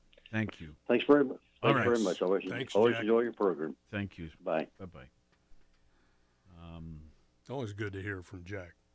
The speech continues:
Speaker 1: Jack Ellis, of
Speaker 3: Yeah.
Speaker 1: course. <clears throat> All right.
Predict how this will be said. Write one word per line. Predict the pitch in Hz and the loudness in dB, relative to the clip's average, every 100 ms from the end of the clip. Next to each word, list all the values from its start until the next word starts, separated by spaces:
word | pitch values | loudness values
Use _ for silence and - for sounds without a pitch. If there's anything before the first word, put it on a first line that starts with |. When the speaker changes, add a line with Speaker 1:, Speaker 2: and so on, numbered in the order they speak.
| _ | _
Speaker 1:
Jack | - 117 110 - | -6 -4 -2 -4
Ellis, | 92 69 - 80 | -4 -6 -14 -12
of | |
Speaker 3:
Yeah. | 101 | -10
Speaker 1:
course. | 90 60 - - _ _ _ _ - _ | -12 -16 -20 -20 _ _ _ _ -20 _
<clears throat> | - - - 117 - _ _ - _ _ _ _ _ - | -12 -6 -6 -6 -12 _ _ -20 _ _ _ _ _ 0
All | 156 | 4
right. | 165 147 120 90 | 8 8 6 0